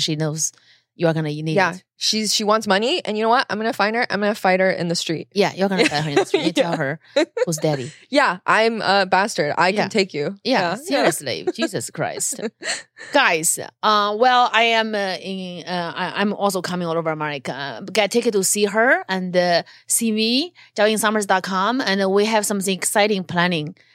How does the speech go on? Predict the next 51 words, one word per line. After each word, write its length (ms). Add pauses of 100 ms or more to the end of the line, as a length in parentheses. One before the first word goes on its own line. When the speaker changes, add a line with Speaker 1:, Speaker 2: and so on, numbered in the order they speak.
(120)
Speaker 1:
for 180
you. 300
We 180
have 220
some 200
superpower 600
from 200
the 80
dumpster 460
and 140
buster 300
baby. 260
Speaker 2:
<laughs> 40 (240)
Yeah, 580
I 140
know. 300
We're 140
gonna 120
make 160
it 60
happen. 440
Speaker 1:
Yes, 360
Speaker 2:
I 60
Speaker 1:
it's 60
gonna 120
Speaker 2:
love 80
Speaker 1:
be 60
fun. 120
Speaker 2:
you. 360
Speaker 1:
I 100
love 180
you 100
too. 140
Speaker 2:
Yeah, 280
yeah. 300
Speaker 1:
Let's 120
do 160
this. 340
Speaker 2:
Yes. 460
Speaker 1:
Let's 180
join 360
force 380
and, 100
Speaker 2:
I'm 140
so 360
Speaker 1:
and 280
then 100
Speaker 2:
happy 100
we 140
Speaker 1:
take 100
Speaker 2:
met 100